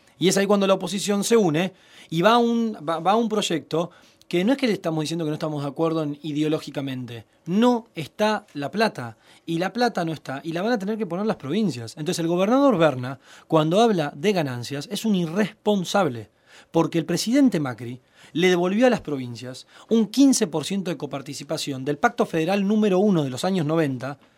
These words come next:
que le había sacado el quince por ciento de la coparticipación a la mayoría de las provincias, y el presidente Macri asumió y le devolvió toda esa plata a las provincias. Entonces, lo que está pidiendo es responsabilidad fiscal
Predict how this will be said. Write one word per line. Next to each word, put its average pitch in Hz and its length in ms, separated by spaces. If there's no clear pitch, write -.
que 156 100
le 143 80
había 196 380
sacado 202 480
el 160 80
quince 202 260
por 156 120
ciento 180 180
de - 20
la - 40
coparticipación 143 600
a 175 60
la 147 80
mayoría 147 300
de 160 40
las 143 100
provincias, 143 600
y 165 60
el 175 40
presidente 233 300
Macri 220 340
asumió 180 540
y 165 80
le 151 80
devolvió 170 340
toda 208 120
esa 156 120
plata 131 260
a - 20
las 120 100
provincias. 117 580
Entonces, 160 200
lo 160 100
que 156 60
está 254 220
pidiendo 214 380
es 190 180
responsabilidad 175 1080
fiscal 165 640